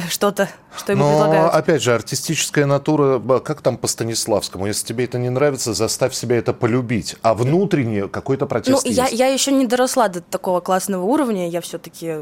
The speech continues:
Speaker 1: ну, такой начинающий а-, артист, и у меня такого нет навыка, э, чтобы вот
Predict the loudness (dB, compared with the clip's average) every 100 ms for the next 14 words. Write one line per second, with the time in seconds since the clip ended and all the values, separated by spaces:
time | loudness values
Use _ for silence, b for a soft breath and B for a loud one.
0 | -10 -12 -12 -16 -16 -10 -6 -2 2 4
1 | 4 2 0 -4 -4 0 2 4 4 2
2 | 0 -2 0 0 2 0 0 0 2 4
3 | 2 0 0 0 0 -2 -4 -4 B B
4 | B -18 -10 -8 -6 -6 -4 -6 -6 -12
5 | -14